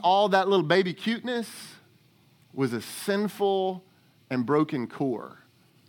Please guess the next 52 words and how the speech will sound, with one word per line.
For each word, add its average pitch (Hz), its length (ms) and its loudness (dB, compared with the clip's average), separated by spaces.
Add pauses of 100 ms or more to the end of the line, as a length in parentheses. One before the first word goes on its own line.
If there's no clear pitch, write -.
(500)
David 175 300 4
says 170 240 2
it 170 100 4
was 127 280 -2
all 160 300 4
of 104 140 -2
us, - 480 -16
that 131 120 0
we 160 180 2
were 135 140 4
sinful 190 640 0
at 170 80 2
our 147 120 2
core. 165 300 0
And 131 120 0
guess 170 220 0
what? 139 240 0
That 160 240 4
sinful 185 520 -2
heart 160 320 2 (240)
that 139 140 4
you 160 180 2
were 135 140 4
born 143 500 -2
with 208 340 0 (1500)
is 110 120 -6
what 156 160 2
we're 170 140 2
plagued 156 400 -2
with. 107 340 -6 (760)
And 127 80 -6
it's 117 100 -4
what 170 180 2
you 175 100 2
battle 147 520 2 (760)
all 143 160 2
the 175 80 4
way 175 160 4
until 151 240 -2
today, 156 420 2
until 147 240 -2
the 120 80 -4
final 156 320 0
breath 143 300 -2
that 139 120 -4
you 143 140 -2
will 135 80 0
take - 300 -4
on 123 120 -6
this 117 240 -8
ear-, 101 260 -4
earth. 101 360 -6